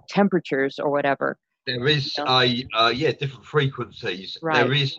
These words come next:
Speaker 2: a, you can telefault, you know, like you've got telepathy.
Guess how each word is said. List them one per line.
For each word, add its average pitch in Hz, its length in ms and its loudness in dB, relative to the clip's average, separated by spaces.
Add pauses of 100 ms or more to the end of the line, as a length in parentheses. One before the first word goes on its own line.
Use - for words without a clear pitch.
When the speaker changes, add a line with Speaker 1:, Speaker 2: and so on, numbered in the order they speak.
(120)
Speaker 2:
a, 127 80 2
you 131 300 0
can 151 420 -2
telefault, 151 840 -2
you 131 80 -4
know, 151 100 2
like 147 180 4
you've 127 120 -6
got - 200 -2
telepathy. 110 720 -2